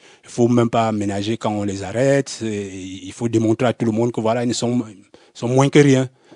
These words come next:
C'est-à-dire, euh, ce sont pas des humains, on doit rien, voilà. Euh,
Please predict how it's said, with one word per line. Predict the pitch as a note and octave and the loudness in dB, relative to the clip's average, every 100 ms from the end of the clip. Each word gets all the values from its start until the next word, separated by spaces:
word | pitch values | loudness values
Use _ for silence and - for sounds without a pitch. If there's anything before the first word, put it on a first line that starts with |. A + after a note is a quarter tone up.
| _ | _
C'est-à-dire, | - G#2+ A#2+ B2+ | -8 -2 2 2
euh, | G#2+ | 2
ce | G2+ G#2 | -2 -4
sont | A2+ | -4
pas | G#2+ | -2
des | G#2+ G2+ | -2 0
humains, | G#2 B2 C#3 C#3 | 0 2 2 2
on | B2 | 2
doit | A#2 A2+ G#2 | 2 2 0
rien, | G#2+ B2+ C#3+ C#3+ C#3+ | 0 0 0 0 -2
voilà. | A2 G#2 C3+ B2+ G2+ G2 | -2 -2 -2 -2 -4 -10
Euh, | F#2+ | -14